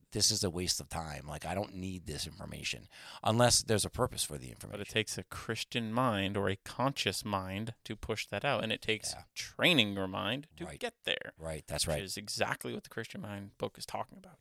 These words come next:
Speaker 1: You're right. Yeah, absolutely. Great stuff. Yeah, you can check that out right over on the, uh, Blunderground Railroad,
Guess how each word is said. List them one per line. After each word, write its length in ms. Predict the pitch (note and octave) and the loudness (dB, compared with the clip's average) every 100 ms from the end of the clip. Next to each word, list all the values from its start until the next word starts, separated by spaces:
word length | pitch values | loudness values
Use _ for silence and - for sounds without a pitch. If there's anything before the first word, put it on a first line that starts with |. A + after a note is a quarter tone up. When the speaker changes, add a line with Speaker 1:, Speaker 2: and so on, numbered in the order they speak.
| - | -8
Speaker 1:
You're 100 | D#2 | -6
right. 140 | F#2 - | -6 -2
Yeah, 300 | D2+ G#2+ B2+ - | 4 6 6 2
absolutely. 560 | D#2+ F2+ G#2+ G2+ A#2 F2 | 0 2 4 4 2 0
Great 260 | - A2+ | -2 0
stuff. 380 | - D#2+ E2 - _ | 0 -2 -6 -10 _
Yeah, 220 | - A#2+ G2+ | 4 4 6
you 180 | A2 | 4
can 160 | G#2+ A#2+ | 2 6
check 220 | - B2 | 6 6
that 200 | A#2 A2+ | 8 8
out 320 | A#2 B2 - | 10 8 8
right 180 | G#2+ A#2 | 6 8
over 220 | B2+ B2+ A#2 | 8 8 8
on 300 | A#2 A2+ A2 G2+ | 8 6 2 0
the, 440 | G#2+ G#2+ G#2 - G2 F#2+ F#2+ | 2 2 2 -2 -6 -6 0
uh, 100 | F#2 | 0
Blunderground 720 | E2+ G#2+ A2+ A#2 A#2 A#2 B2 | 2 2 2 2 2 2 4
Railroad, 600 | G#2+ C3+ C3+ D#2+ D2 C2+ | 6 6 4 0 -2 -8